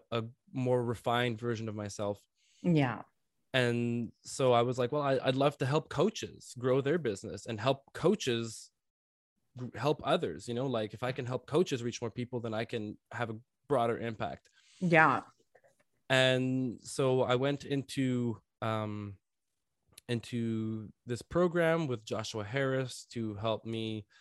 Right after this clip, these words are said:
Speaker 1: uh, just start an agency as best as I could. And honestly, going through that program, I got a little sidetracked again.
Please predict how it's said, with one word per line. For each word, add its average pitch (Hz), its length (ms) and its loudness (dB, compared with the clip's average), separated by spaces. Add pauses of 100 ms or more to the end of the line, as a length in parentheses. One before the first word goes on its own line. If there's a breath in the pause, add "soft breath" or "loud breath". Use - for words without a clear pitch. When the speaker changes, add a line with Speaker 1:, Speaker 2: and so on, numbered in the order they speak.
(400 soft breath)
Speaker 1:
uh, 101 240 -4 (100)
just - 420 -10 (960)
start 135 240 2
an 120 120 -4
agency 131 760 -2 (180)
as 113 120 -8
best 127 260 -2
as 127 40 -2
I 117 60 0
could. 123 360 -2 (1000 soft breath)
And 143 480 6 (1200)
honestly, 156 480 4
going 147 340 2
through 156 240 0
that 143 220 2
program, 123 760 2
I 127 120 -2
got 165 260 0
a 170 40 -2
little 170 200 -2
sidetracked 139 720 -4
again. - 300 -16